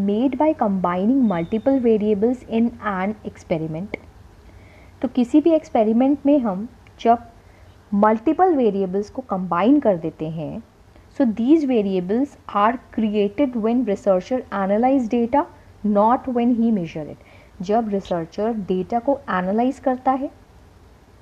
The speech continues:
ठीक है, तब ये क्रिएट किया जाता है,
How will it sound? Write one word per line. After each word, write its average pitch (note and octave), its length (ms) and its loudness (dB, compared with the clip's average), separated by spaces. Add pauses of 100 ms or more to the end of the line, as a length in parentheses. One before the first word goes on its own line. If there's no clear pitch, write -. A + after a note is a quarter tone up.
(240)
ठीक A#3 180 -6
है, F4 100 -6 (320)
तब A#3 220 6
ये F4+ 140 0 (140)
क्रिएट A3 440 4
किया E3 300 -6
जाता C#3 320 -14
है, D3 200 -18